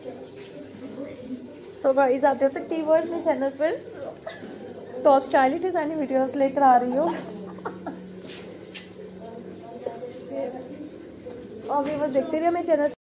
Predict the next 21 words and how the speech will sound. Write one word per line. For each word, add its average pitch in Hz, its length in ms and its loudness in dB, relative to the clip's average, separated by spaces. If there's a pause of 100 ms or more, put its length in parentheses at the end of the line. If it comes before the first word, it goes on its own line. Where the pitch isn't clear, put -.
मेरे 330 160 -8
व्यूअर्स 311 280 -2
मेरे 311 180 2
चैनल 262 240 0
पे 302 140 -2
फुल 294 160 -4
एंजॉयमेंट 269 520 2
करते 269 240 2
रहें, 277 480 0
गुड 262 140 4
लुकिंग 269 300 0
and 277 100 0
स्टाइलिश 269 420 0
एक्टिविटीज़ 269 560 -2
लेकर 254 220 0
आ 240 120 2
रही 233 120 0
हैं 262 40 -4
व्यूअर्स 240 320 -2
के 254 80 -2
लिए। 240 320 0